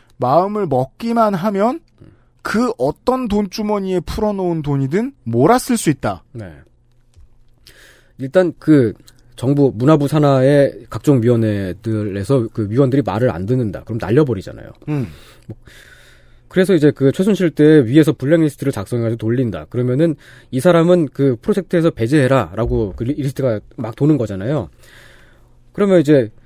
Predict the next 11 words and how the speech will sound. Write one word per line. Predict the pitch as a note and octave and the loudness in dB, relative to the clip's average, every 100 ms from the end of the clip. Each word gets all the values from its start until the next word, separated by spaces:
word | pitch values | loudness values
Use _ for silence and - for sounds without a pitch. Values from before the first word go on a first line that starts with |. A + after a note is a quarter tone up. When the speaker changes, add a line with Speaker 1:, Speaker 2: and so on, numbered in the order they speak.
| - | -20
Speaker 2:
상업적인 | - A3 A#3+ - F#3+ F3 | -8 -2 0 2 2 2
작품을 | - C3+ B2 | 0 0 0
하는 | C#3 C3+ | 2 0
경우에는 | B2 A2 F#2+ G2 G2+ | 0 0 -2 -4 -4
정부가 | B2 C#3 C#3 | -4 0 0
그러든지 | - D3 C#3 C3+ | 2 2 2 0
말든지 | G#2+ G2 A2 G#2+ | -2 -2 -4 -2
하고 | G#2 G#2+ | -4 -4
별 | A#2+ | -4
타격이 | A#2 F3+ F#3 | -4 -2 -2
없습니다마는 | G#2 - C#3 A2+ G2 F2+ C3+ G#2+ | -2 -4 -4 -4 -6 -6 -4 -6